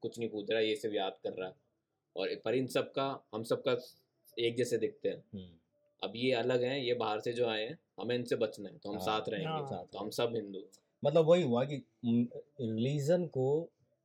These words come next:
Speaker 2: जब कॉन्करर्स ने ज्यादा अफेक्ट किया है, rather than thinkers ने।
Speaker 3: हम्म।
Speaker 2: थिंकर्स का जो था, वो तो
Speaker 1: हाँ,
Speaker 2: था ही।
Speaker 1: सही बात।
Speaker 2: तो जो कॉन्करर्स आए, तो रिलीजन थोड़ा सा नैरो हो गया, ऐसा मतलब, नैरो हो गया, मतलब कि वो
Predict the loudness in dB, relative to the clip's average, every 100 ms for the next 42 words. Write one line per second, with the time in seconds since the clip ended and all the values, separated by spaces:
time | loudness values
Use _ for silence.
0 | _ _ _ _ _ _ _ _ _ -2
1 | 2 2 0 -2 -2 2 2 4 2 0
2 | -2 0 2 0 -4 _ _ _ _ -14
3 | -4 -2 0 4 4 4 0 -6 -4 -6
4 | -6 -10 _ _ -2 0 2 0 -2 -6
5 | -6 -2 -2 -4 -10 -2 0 0 -2 -6
6 | -14 _ _ _ -2 2 4 4 4 2
7 | 4 2 4 2 0 -2 -4 -6 -10 -18
8 | _ _ _ -4 -4 -4 -2 2 4 6
9 | 6 6 4 4 4 4 4 4 2 2
10 | 0 _ _ _ _ -2 0 2 2 4
11 | 2 0 -6 -14 -16 _ _ _ _ -10
12 | -4 -2 -4 -4 0 2 2 2 2 2
13 | 0 -4 -4 -4 0 0 0